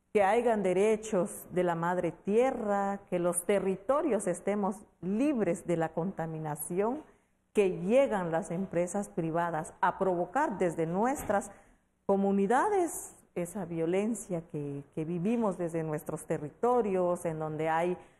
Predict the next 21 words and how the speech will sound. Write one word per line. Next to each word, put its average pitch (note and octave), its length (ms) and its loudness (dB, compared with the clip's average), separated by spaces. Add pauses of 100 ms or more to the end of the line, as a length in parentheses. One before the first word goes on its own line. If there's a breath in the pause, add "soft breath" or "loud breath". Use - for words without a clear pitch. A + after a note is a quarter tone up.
(220 loud breath)
presos A#3 580 4
políticos, F3+ 1120 0
en D#3 240 -4
donde D3+ 300 -2
han D3 280 -6
habido C#3+ 380 -8
asesinatos, F3 1200 0
en E3 200 -6
donde D3+ 240 -6
también C#3+ 400 -10
ha C#3+ 180 -6
habido C#3+ 160 -12 (460)
la D#3+ 200 2 (140)
criminalización. E3 1200 0 (200)
Entonces, - 440 -8 (800 soft breath)
son F4 360 2 (160)
problemas A#3+ 760 4 (100)
que F3+ 340 2 (400)
traemos A3+ 640 2
como F3+ 320 0
vivencia G3+ 720 2